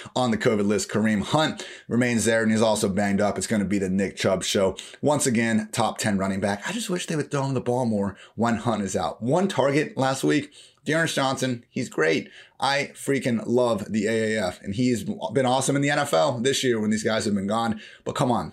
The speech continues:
we know Chubb is better than Dearness Johnson. Maybe just feature the guy with, with your season continuously on the line here.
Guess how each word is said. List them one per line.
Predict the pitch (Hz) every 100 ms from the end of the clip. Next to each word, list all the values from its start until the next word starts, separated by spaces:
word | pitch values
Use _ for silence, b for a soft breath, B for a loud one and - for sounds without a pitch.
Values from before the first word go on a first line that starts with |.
| -
we | 110
know | 117 117
Chubb | - 113
is | 98
better | - 104
than | 101
Dearness | 98 104 95
Johnson. | 110 104 107 98 104
Maybe | 117 127
just | 117 -
feature | 113 110 101
the | 95
guy | 95 95
with, | 90 98 -
with | 92
your | 95
season | - 107 95 92 - B B
continuously | 104 98 104 95 98
on | 92
the | 85
line | 101 117 113
here. | 113 107